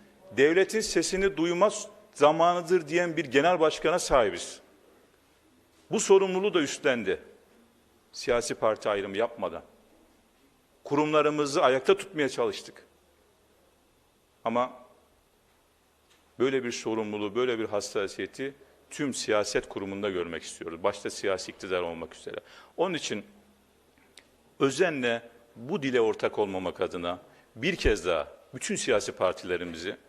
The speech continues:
bu sorumluluk üzerinde birleşmeye davet ediyorum. Gelin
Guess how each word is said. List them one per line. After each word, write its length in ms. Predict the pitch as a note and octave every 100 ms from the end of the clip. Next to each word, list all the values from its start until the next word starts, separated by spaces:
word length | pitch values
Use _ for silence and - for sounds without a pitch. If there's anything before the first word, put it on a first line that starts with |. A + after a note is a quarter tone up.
| _ _ _
bu 120 | D#3 F#3+
sorumluluk 680 | - A2+ G#2+ G2+ G#2 G2+ -
üzerinde 560 | G2 G2 F2+ F2+ A2 A#2+ - - -
birleşmeye 600 | C#3 G#2 - F#2+ F#2+ G2
davet 340 | A#2 A2+ G2
ediyorum. 380 | F#2+ F2+ F2+ F#2+ D3
Gelin 400 | D3 A2+ G#2+